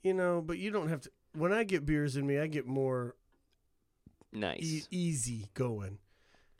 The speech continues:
Speaker 1: You
Speaker 2: Like,
Speaker 1: know?
Speaker 2: "Oh, dude, it's cool. I don't give a fuck."
Speaker 1: Before, it's like, it's almost, that's how I know it's a problem for me. It's because before beers, I get a little agitated. I'm like, "I just need a fucking drink."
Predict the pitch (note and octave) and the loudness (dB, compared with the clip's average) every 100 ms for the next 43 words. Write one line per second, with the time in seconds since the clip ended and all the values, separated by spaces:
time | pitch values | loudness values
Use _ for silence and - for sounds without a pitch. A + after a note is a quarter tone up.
0 | _ _ - - C3+ C3 D#3+ D3+ A#2 B2+ | _ _ -16 -4 0 0 0 -2 -2 2
1 | C#3 D#3 - - E3 F3 F3 G3 F#3 E3+ | 2 0 -4 -2 0 0 -2 -2 -2 -6
2 | C3+ - D#3 E3+ F#3 - - - C#3 B2 | -8 -10 -4 -4 -6 -14 -20 -6 0 2
3 | D3+ E3 D3+ - - - _ _ _ - | 4 2 0 -4 -20 -20 _ _ _ -10
4 | D3 F#3 F3 E3 - D#3 - - D3+ F3+ | -6 -2 -4 -4 -6 -4 -4 -8 0 2
5 | A3 E3+ D3 A3 - - C#3+ E3 D3+ D3 | 2 2 2 0 0 -8 -4 0 2 2
6 | C#3+ C3 B2+ - D3 C#3 A#2+ - A#2+ A#2+ | 2 0 -4 -2 0 0 -4 -8 -6 -2
7 | A#2 A#2 A2 C3 A#2 B2+ A#2 A2+ _ _ | -2 -4 -6 -8 -4 -4 -4 -8 _ _
8 | _ _ B2 A#2+ - E3 E3 C#3+ C3+ B2 | _ _ -8 -4 0 2 0 0 -2 -2
9 | A#2 A#2 A#2 B2+ B2 A#2 - B2 B2 A2+ | -4 -4 -2 -2 -2 -6 -4 -4 -4 -6
10 | G2+ A2 G#2+ G#2+ G#2+ G2 - A3+ A#3 D#3+ | -6 -6 -6 -8 -8 -4 4 4 4 -4
11 | - D3 D3+ C3 - C#3+ - B2 B2 A#2+ | -2 -2 -2 -4 -6 -8 -6 -10 -8 -6
12 | A#2 G2 - | -6 -8 -14